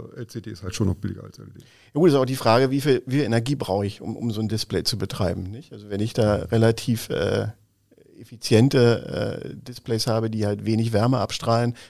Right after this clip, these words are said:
Speaker 2: verbrauchen die natürlich auch weniger Energie und, äh, unter der Brille wird's auch nicht so heiß. Insofern dann, äh,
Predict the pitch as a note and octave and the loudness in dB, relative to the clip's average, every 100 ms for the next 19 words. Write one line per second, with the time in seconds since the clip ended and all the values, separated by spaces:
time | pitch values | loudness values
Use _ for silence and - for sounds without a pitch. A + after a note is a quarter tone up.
0 | - G#2+ A2 B2 A2+ A2+ G#2+ A2 A2 G#2+ | -14 -6 -2 0 2 0 0 -4 -2 0
1 | A2+ G#2+ G2+ A2 G#2+ A2 D3+ A#2+ A#2+ G2 | 0 2 0 0 0 0 -2 -2 -4 0
2 | A2+ A2+ - - _ A#2+ B2 A#2 G2+ B2 | 0 0 -4 -20 _ -2 4 4 6 6
3 | B2+ C3+ A#2+ A#2 - G#2+ C3 A#2+ - F#2 | 6 2 2 0 2 4 4 4 -2 -10
4 | G#2 A2 G2+ G2+ G2+ G2 G2+ G#2+ - - | -10 -6 -6 -6 -8 -6 -6 -8 -10 -10
5 | F2 | -10